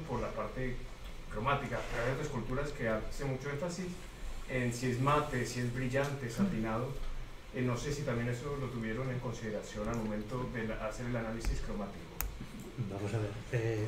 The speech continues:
Speaker 2: al final la cosa es tan sencilla como que la propia técnica constructiva te marca las capacidades. Es decir, eh, una arquitectura tradicional se hace a base de morteros, revocos hechos a base de,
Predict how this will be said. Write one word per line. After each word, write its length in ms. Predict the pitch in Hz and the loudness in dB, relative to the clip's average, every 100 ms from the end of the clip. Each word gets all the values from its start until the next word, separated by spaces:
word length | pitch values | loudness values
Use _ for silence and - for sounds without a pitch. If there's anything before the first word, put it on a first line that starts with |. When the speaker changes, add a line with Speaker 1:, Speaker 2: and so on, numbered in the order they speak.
| - | 0
Speaker 2:
al 80 | 123 | -2
final 300 | - 110 135 | 0 4 6
la 80 | 147 | 6
cosa 180 | 139 | 6
es 60 | 131 | 6
tan 140 | 131 123 - - | 4 4 2 0
sencilla 480 | 117 - 123 131 127 | 0 4 6 6 6
como 300 | 113 110 110 | 4 2 2
que 200 | 107 101 - - - - 123 | 2 0 -4 -8 -8 -6 0
la 120 | 104 | 2
propia 240 | - 135 135 | 4 6 8
técnica 340 | 127 127 120 120 | 10 10 8 6
constructiva 680 | 107 - 113 - 117 110 113 | 2 2 0 2 0 2 2
te 100 | 113 | 2
marca 500 | 107 107 - 120 120 - - | 2 0 4 4 4 -2 -2
las 220 | 110 110 | 0 2
capacidades. 720 | 120 107 101 110 104 110 107 101 | 0 0 -2 -2 0 2 2 -2
Es 60 | - | -6
decir, 200 | 101 - - - - - - - - - - - - - | -4 -4 -6 -8 -10 -12 -12 -8 4 8 8 4 -2 2
eh, 400 | 120 - 120 131 135 | 4 6 10 12 12
una 160 | 156 | 12
arquitectura 680 | 151 156 147 139 - 139 139 | 10 8 8 8 10 12 12
tradicional 500 | 135 135 127 131 143 | 12 10 10 10 8
se 120 | 135 123 | 8 6
hace 180 | 120 110 | 6 6
a 20 | |
base 240 | 127 123 | 6 6
de 180 | 110 113 110 - - - - | 4 4 2 -4 -8 -10 0
morteros, 460 | 117 117 151 160 120 | 0 6 8 10 8
revocos 520 | 113 131 143 135 123 | 8 10 10 10 8
hechos 220 | 147 123 | 8 6
a 40 | - | 6
base 240 | 123 139 | 6 8
de, 320 | 131 131 131 | 10 10 10